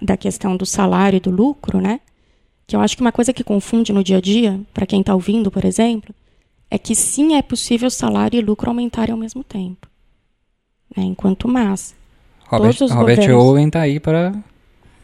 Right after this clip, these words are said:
Speaker 1: É, todos os governos de conciliação de classes, acho que o governo Lula tá aí pra, pra gente ver isso, né? Então, quando alguém ouve, "Ah, se aumentar o salário, diminui a taxa de lucro."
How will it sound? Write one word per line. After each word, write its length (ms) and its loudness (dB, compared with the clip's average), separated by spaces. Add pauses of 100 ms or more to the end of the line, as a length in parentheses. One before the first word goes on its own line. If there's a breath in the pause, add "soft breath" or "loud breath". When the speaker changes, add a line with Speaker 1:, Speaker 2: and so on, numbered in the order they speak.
Speaker 1:
É, 140 -2
todos 240 0
os 80 -2
governos 380 2
de 60 -10
conciliação 520 0
de 100 -2
classes, 560 0
acho 180 -2
que 120 0
o 40 -2
governo 380 0
Lula 400 2
tá 140 -4
aí 240 -2
pra, 520 -4 (800)
pra 140 2
gente 380 0
ver 180 2
isso, 320 -2
né? 180 -4 (720)
Então, 440 -2
quando 760 0 (380)
alguém 380 0
ouve, 340 2
"Ah, 320 0 (420)
se 240 -6
aumentar 380 2
o 60 2
salário, 380 0
diminui 280 0
a 40 -2
taxa 240 -4
de 100 -4
lucro." 420 -6